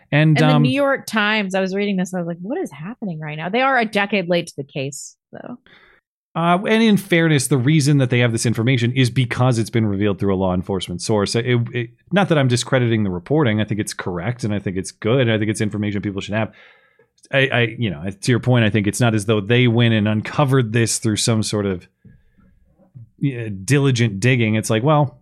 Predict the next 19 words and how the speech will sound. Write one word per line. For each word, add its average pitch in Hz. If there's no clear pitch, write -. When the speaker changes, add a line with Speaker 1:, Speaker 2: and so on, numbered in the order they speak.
Speaker 1:
people 123
made 120
this 113
available, 104
and 104
we're 101
looking 95
through -
it. -
That, 185
that's 170
great. -
We 127
need 135
that 117
information, 98
but 120
yeah, 85
um, 73